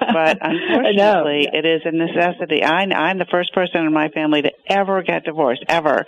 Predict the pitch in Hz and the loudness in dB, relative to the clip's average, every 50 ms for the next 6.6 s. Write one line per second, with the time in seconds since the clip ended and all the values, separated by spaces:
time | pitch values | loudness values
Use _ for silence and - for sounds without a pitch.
0 | - 190 202 185 180 165 - 151 - - - 160 160 160 180 190 185 185 196 196 | -4 -4 -2 -2 -2 -2 -2 -4 -4 -4 -2 -2 -2 0 0 0 0 0 0 0
1 | 202 185 180 190 190 196 214 196 180 165 143 - - 160 - - - - 170 165 | 0 0 0 0 -2 -2 -2 -2 -2 -2 -2 -4 -4 -6 -6 -8 -6 -2 -2 -2
2 | 165 165 - 190 185 185 185 - - 196 196 180 180 190 202 214 220 202 - 165 | -2 -4 -4 -4 -4 -2 -2 -2 -4 -4 -4 -4 -2 -2 0 -2 -2 -2 -4 -4
3 | 156 147 147 147 - - - - - - _ - 165 160 165 165 160 156 160 160 | -4 -4 -6 -6 -10 -14 -16 -18 -18 -8 _ -6 -4 0 0 0 0 0 0 -2
4 | 170 180 180 185 175 - 156 160 165 - - - - 156 - - - 165 165 175 | -2 -4 -4 -4 -2 -2 0 0 -2 -2 -4 -4 -4 -4 -4 -4 -4 -2 -2 -2
5 | 180 190 196 202 - _ _ - - 165 160 156 160 160 156 147 156 180 185 196 | -2 -2 -4 -4 -6 _ _ -8 -6 -4 -4 -2 -2 -2 -2 -2 -2 -4 -2 -2
6 | 202 208 196 196 196 - 202 190 190 190 190 190 | -2 -2 -2 -2 -4 -2 -2 -2 -2 -2 -4 -4